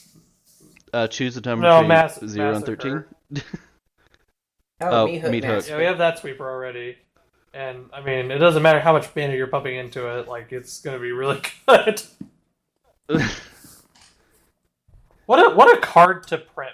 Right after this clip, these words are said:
Speaker 2: by the way.
Speaker 1: No, by invitation only. That's the best sweeper. Five mana.
Speaker 3: <laughs>
Speaker 1: If you have more creatures, you just keep it.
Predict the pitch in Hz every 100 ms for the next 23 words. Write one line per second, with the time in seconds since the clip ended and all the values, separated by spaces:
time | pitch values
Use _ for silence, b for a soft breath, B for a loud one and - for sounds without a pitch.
0 | - 110 107 107 107 110 - _ _ _
1 | _ _ _ _ _ _ _ _ _ _
2 | _ _ _ _ _ _ _ _ _ _
3 | _ _ _ _ _ _ _ _ _ _
4 | _ _ _ _ _ - 214 175 - 151
5 | 175 202 180 185 165 143 117 107 123 117
6 | 107 - 87 - - 113 _ _ 123 143
7 | 127 110 104 101 113 - 233 - 120 123
8 | 123 123 123 117 135 123 104 101 - 127
9 | 110 101 - 135 87 90